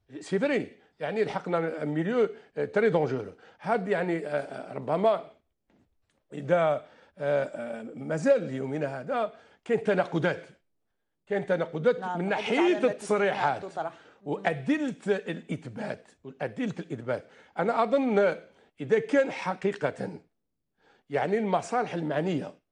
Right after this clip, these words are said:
Speaker 1: يعني، الضبطية القضائية المختصة اللي تقوم بالتحريات وتعمق التحريات، راهي تجمع في الأدلة. ولكن إذا جمعت الأدلة وثبتت حقيقة باللي هذا الطفل، هذه البنت القاصرة، القاصرة، يعني، تم اختطافها أو، يعني، ما بين قوسين اغتيالها،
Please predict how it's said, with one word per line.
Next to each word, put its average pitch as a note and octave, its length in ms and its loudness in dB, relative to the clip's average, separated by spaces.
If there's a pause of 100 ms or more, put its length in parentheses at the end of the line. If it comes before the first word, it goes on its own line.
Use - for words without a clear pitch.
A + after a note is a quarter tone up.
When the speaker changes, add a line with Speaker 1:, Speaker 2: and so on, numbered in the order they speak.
(460)
Speaker 1:
يعني، C#3+ 220 -2
الضبطية E3 420 0
القضائية D3 560 -2
المختصة G3 680 -2 (280)
اللي C3 160 -4
تقوم A#3+ 360 -2
بالتحريات D3+ 760 -2
وتعمق F#3+ 480 0
التحريات، A#2 520 -6 (220)
راهي G#3+ 140 6
تجمع B3 360 4
في E3 60 -8
الأدلة. E3+ 600 -2 (640)
ولكن C4 480 0
إذا A#3 200 4
جمعت A3 380 0
الأدلة G3+ 460 0
وثبتت G#3+ 380 -4
حقيقة E3+ 380 -2
باللي A#3+ 680 0 (240)
هذا F#3+ 420 2
الطفل، - 420 -6
هذه D#3 260 0
البنت C3+ 420 0
القاصرة، C#3 560 -8
القاصرة، F3+ 680 -2 (320)
يعني، F3 200 0
تم G#3+ 220 -2
اختطافها E3+ 520 0
أو، A3 320 2
يعني، F#3 300 0
ما F3+ 140 2
بين G#3 160 2
قوسين D#3 440 -2
اغتيالها، F3 760 2